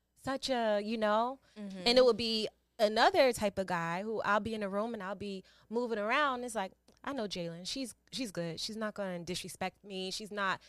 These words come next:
Speaker 1: she's working. She's working her magic. She's doing what she does," you know? So,
Speaker 2: Mm-hmm.
Speaker 1: yeah. Something interesting that you two brought up, that it was, like, the complete opposite. You both talked about your fathers and what you saw in your fathers and how that kinda sets a standard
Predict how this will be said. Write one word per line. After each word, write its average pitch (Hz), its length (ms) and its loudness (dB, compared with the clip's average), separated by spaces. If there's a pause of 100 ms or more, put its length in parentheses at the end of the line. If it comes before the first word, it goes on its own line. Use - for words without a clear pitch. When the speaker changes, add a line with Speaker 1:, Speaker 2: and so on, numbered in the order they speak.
(120)
Speaker 1:
she's 285 220 0
working. 220 560 4
She's 226 200 -8
working 226 380 -4
her 196 340 0
magic. 190 460 -2
She's 208 180 -4
doing 208 220 -6
what 190 120 -2
she 196 140 -6
does," 165 400 -4
you 180 80 -12
know? 170 360 -8
So, 202 100 -14
Speaker 2:
Mm-hmm. - 280 -6 (520)
Speaker 1:
yeah. - 140 -12 (360)
Something 359 420 0
interesting 247 500 -2
that 185 140 -2
you 202 120 -6
two 240 180 -6
brought 180 240 6
up, - 240 0 (760)
that 175 360 4 (300)
it 233 100 8
was, 254 140 4
like, 202 180 2 (100)
the 190 320 4
complete 233 380 -6
opposite. 196 400 2
You 196 100 -10
both 220 200 -4
talked 220 260 -8
about 185 240 -2
your 180 80 -8
fathers 170 600 -4
and 180 140 -6
what - 120 -4
you 185 120 -6
saw 180 420 0
in 185 160 -8
your 175 120 -8
fathers 175 480 -6
and 165 100 -10
how 160 360 -2 (340)
that 190 180 2
kinda 208 320 0
sets - 320 0
a 185 60 -6
standard 185 580 -4